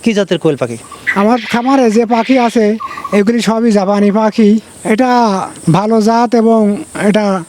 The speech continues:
Speaker 2: উচ্চ ফলনশীল।
Speaker 1: মানে ডিম প্রচুর হয়?
Speaker 2: হ্যাঁ, ডিম বেশি দেয়।
Speaker 1: আচ্ছা, এই যে আপনি কোয়েল পাখি পালনে আগ্রহী হলেন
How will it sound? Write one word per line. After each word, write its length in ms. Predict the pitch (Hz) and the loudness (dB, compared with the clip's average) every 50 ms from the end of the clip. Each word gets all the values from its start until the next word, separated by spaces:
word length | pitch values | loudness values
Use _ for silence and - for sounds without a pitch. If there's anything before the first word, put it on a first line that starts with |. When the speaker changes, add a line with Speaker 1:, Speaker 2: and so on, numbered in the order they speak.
| - - | -10 -8
Speaker 2:
উচ্চ 460 | 156 160 - - - 226 208 - - 220 202 190 190 196 190 - - 175 - - | -6 -6 -2 0 2 0 0 2 0 0 2 2 2 0 0 -4 -10 -10 -4 -2
ফলনশীল। 600 | 208 202 185 180 170 147 - 170 156 135 131 123 104 - - - - - - - - 143 | -2 0 0 -2 -2 0 2 2 2 2 0 -2 -4 -6 -12 -18 -20 -20 -20 -12 -6 -2
Speaker 1:
মানে 120 | 135 131 | 0 0
ডিম 360 | 120 123 160 180 180 175 165 - - - - - - | 0 2 2 2 4 2 2 0 -4 -16 -16 -8 -4
প্রচুর 280 | 190 170 - 165 147 | -4 -2 -2 -2 -2
হয়? 160 | 131 120 123 120 | -2 -2 -2 -2
Speaker 2:
হ্যাঁ, 160 | 180 180 170 | -2 -2 0
ডিম 200 | 156 202 208 202 | 0 2 2 2
বেশি 240 | 208 202 - 196 160 | 2 0 0 -2 -2
দেয়। 300 | 147 139 123 120 120 101 - - - - - - | -2 -2 -2 -2 -4 -6 -8 -12 -20 -14 -8 -6
Speaker 1:
আচ্ছা, 200 | 175 - - 160 - - | -4 -2 -2 -4 -4 -2
এই 100 | 208 220 | 0 0
যে 180 | 196 214 220 220 | 2 2 2 0
আপনি 320 | 196 - - 190 185 185 185 - | 0 0 0 0 0 0 0 0
কোয়েল 200 | 190 180 180 165 | -2 -2 0 0
পাখি 200 | 175 165 170 165 | -2 0 -2 -2
পালনে 460 | - 165 156 156 151 156 160 160 180 | 0 0 0 2 2 2 2 2 2
আগ্রহী 380 | 196 156 143 143 139 147 151 | 0 -2 -4 -4 -2 0 0
হলেন 340 | 143 127 135 139 127 117 110 | 2 2 2 2 0 0 -2